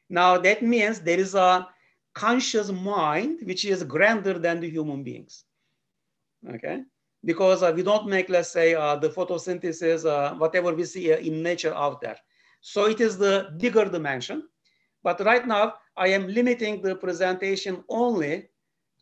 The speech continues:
to what we perceive as information and knowledge. That is, I'm taking only humans as reference, but this can be, of course, uh, extended,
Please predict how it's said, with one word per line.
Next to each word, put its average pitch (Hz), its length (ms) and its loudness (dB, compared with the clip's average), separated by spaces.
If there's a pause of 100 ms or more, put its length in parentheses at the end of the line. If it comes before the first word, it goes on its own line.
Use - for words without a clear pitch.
to 208 380 2
what 185 440 0
we 214 160 -4
perceive 196 460 -4
as 156 360 0
information 180 680 -2
and 165 240 -4
knowledge. 131 480 -8 (340)
That 170 140 -2
is, 180 100 -4
I'm 190 220 2
taking 214 260 -4
only 196 220 -2
humans 196 420 -4
as 160 180 -4
reference, 165 500 -6 (340)
but 175 240 -2
this 247 160 0
can 208 220 0
be, 214 340 0
of 190 160 -4
course, 185 260 -4
uh, 165 220 0 (380)
extended, - 440 -8